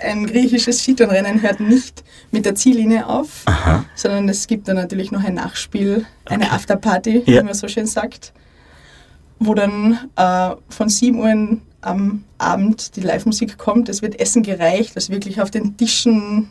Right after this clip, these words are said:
Speaker 1: wird, äh, Family-Style-Dinner serviert. Es stehen Karaffen an Wein, Flaschen an Schnaps auf den Tischen.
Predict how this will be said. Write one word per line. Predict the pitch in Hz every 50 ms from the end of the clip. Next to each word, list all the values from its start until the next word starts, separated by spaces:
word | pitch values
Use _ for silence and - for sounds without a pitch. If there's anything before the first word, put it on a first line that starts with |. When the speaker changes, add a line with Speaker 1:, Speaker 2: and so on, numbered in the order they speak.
| _ _
Speaker 1:
wird, | 233 208 196 196 190 - - - -
äh, | - 180 180 190 190
Family-Style-Dinner | 190 - 202 196 202 202 214 208 - - 180 180 185 185 180 202 202 202 202 220
serviert. | 208 240 202 196 180 175 208 214 220 226 220 214
Es | 196 196 - - -
stehen | - 202 202 196 190 190
Karaffen | - 208 190 185 175 175 - - 233
an | - 196 196 196 170 165
Wein, | 175 175 180 190 208 220 226 226 240 233 -
Flaschen | - - 196 - - - - 226
an | 220 196 202
Schnaps | 214 - - 190 175 185 - - -
auf | - 196 -
den | - 214 208
Tischen. | 202 220 220 - - 226 240 262